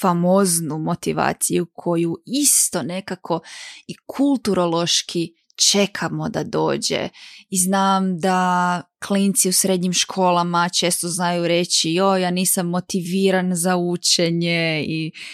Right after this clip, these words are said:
često te neuspjehe svoje pripisujemo manjku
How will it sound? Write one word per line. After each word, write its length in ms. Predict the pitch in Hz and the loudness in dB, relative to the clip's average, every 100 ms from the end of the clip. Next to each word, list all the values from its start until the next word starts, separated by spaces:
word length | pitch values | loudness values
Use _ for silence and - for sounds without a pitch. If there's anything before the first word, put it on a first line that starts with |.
| - - | -8 0
često 260 | 208 - 208 | 2 2 -2
te 200 | - 190 | 2 2
neuspjehe 1000 | 185 202 254 165 - - 135 131 165 175 | 2 2 2 0 -4 -2 -2 -2 -2 0
svoje 840 | - 180 170 170 156 139 160 202 - - - - | 2 2 2 2 2 0 0 0 -4 -20 -14 -4
pripisujemo 840 | 185 - 214 214 - 185 185 180 | -2 0 0 2 0 -2 -2 -2
manjku 760 | 180 180 185 220 202 165 - | 0 2 4 4 4 -2 -8